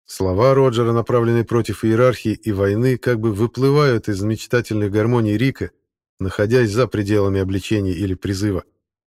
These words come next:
Будни, проблемы и горести нашей несовершенной цивилизации описаны со стороны, находясь над схваткой, с подспудным утверждением, что все окружающие тяготы — это лишь неизбежный хаос в начале Вечного Пути.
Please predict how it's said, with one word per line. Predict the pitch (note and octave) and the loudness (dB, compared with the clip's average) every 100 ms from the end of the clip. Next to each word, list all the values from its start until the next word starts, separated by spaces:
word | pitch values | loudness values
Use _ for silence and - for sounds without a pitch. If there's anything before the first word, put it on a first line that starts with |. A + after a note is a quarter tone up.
| _ _ _ _ _ _ | _ _ _ _ _ _
Будни, | D#2 G2+ B2+ A2+ A2 | -4 0 0 0 -2
проблемы | - G2+ G#2 B2+ B2 A#2 | 0 0 4 4 4 0
и | |
горести | G2+ B2+ B2+ - A#2 | 2 2 2 0 -2
нашей | A#2 A2 A2 | -2 0 -2
несовершенной | G#2+ A#2 A2 - C3+ A#2+ | -2 0 -2 0 0 0
цивилизации | - A2 G#2 G2+ C3 C3+ A#2 | -2 -4 -2 0 0 0 0
описаны | G#2 - C3 - A2 | -2 -2 -6 -2 -4
со | - G2 | -4 -12
стороны, | - A2 A#2 C3 G2 _ _ _ - | -4 0 2 2 -2 _ _ _ -8
находясь | G2 G2 A2 B2 A2+ A#2+ | -6 -2 2 2 2 0
над | C3 A2+ | 0 0
схваткой, | - A#2+ A2+ - D#2 _ _ | -2 0 0 -2 -12 _ _
с | - | -20
подспудным | - F#2+ - - C#3 B2 A#2 | -6 -6 -6 -4 -2 0 -2
утверждением, | - A2 G2+ A2 B2+ A#2 G2 | -2 -4 -2 0 0 0 -4
что | - G#2 | -4 -6
все | F#2+ - C3 | -4 0 0
окружающие | A#2 A2+ A2+ B2+ A2 G#2+ F#2 | 2 0 2 2 0 -4 -2
тяготы — | D3 B2+ G2 E2 - _ _ _ - | -2 0 -2 -6 -14 _ _ _ -6
это | C3+ C#3 | -4 0
лишь | B2+ A2+ | 0 0
неизбежный | A#2+ A#2 G#2 A#2 A2 A2 | 0 0 0 2 2 0
хаос | G2+ - A2 G#2 - | -2 0 0 0 -2
в | |
начале | G2 - G2 G2 | -4 -2 -2 0
Вечного | G2+ - F#2+ | -2 -2 -6
Пути. | F2+ F#2 G2 | -4 -6 -4